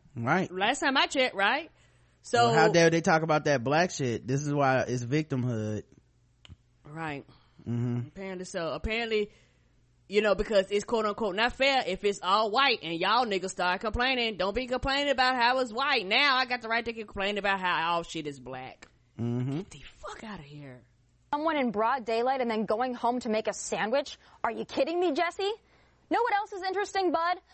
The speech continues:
Speaker 3: Though the term unarmed black man may be literally accurate, it doesn't tell the whole story in most cases.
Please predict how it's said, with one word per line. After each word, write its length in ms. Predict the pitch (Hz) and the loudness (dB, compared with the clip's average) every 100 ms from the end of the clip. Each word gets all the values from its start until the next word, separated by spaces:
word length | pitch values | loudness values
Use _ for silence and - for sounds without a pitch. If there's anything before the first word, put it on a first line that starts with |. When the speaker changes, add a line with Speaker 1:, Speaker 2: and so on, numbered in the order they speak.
| - | -10
Speaker 3:
Though 160 | 262 415 440 | -2 -2 -2
the 80 | 440 | -6
term 320 | - 370 349 - | -2 0 0 -2
unarmed 600 | 339 370 403 330 359 370 | -2 -2 -2 -2 0 -2
black 340 | 262 277 - - | -2 -2 -2 -6
man 260 | 320 330 | -6 -2
may 80 | 294 | -2
be 140 | 269 233 | -2 -2
literally 560 | 240 339 403 392 392 370 | 0 0 0 -2 -2 -2
accurate, 500 | 320 359 403 415 - | -4 -4 -4 -2 -2
it 60 | 311 | -2
doesn't 300 | 359 415 - | -2 -4 -6
tell 260 | 349 339 | -2 0
the 80 | 302 | -2
whole 200 | 370 330 | -2 -4
story 400 | - 339 339 294 | -2 -2 0 0
in 120 | 269 | 0
most 240 | 269 294 - | 0 -2 -4
cases. 520 | 339 330 262 220 | -4 -2 -2 -4